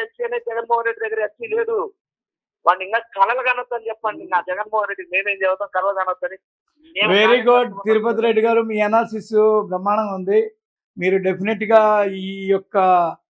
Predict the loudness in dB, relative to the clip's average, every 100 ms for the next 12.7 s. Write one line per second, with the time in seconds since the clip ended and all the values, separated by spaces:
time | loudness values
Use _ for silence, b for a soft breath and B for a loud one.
0 | _ -2 0 0 2 0 -2 -6 -6 -4
1 | -4 -2 -2 -2 0 2 2 0 -2 0
2 | 0 0 -2 -4 -6 -4 -6 -6 -8 _
3 | _ _ _ _ _ _ _ _ 2 2
4 | 2 -2 -4 _ -12 -10 -6 -6 -4 -4
5 | -4 -8 _ _ -4 -2 -4 _ _ b
6 | b b b b b b b _ _ _
7 | _ _ _ _ -2 2 2 2 0 0
8 | 0 -2 -2 -4 -4 -6 -4 -2 -2 -2
9 | -2 -4 -4 -4 -4 -6 -8 -8 -6 -4
10 | -4 -4 -4 -6 -6 -6 -4 0 0 0
11 | -2 -4 -6 -4 -4 0 0 0 -2 -4
12 | -4 -4 -6 -4 -4 -4 -8